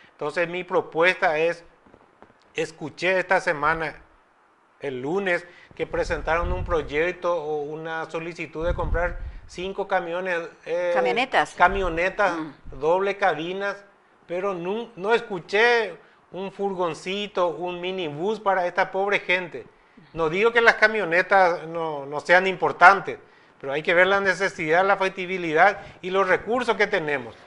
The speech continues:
Speaker 1: Hay recursos que están siendo mal utilizados. Escuché también esos días,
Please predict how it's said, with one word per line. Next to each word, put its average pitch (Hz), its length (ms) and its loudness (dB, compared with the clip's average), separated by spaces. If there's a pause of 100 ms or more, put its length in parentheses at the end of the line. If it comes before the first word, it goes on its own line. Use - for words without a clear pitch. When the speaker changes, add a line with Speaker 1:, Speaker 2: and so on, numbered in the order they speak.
(320)
Speaker 1:
Hay 196 160 4
recursos 214 720 2
que 185 480 0
están 175 360 0
siendo 190 280 -2
mal 175 260 6
utilizados. 190 720 0 (1400)
Escuché 170 460 -2
también 190 340 2
esos 185 300 0
días, 160 600 4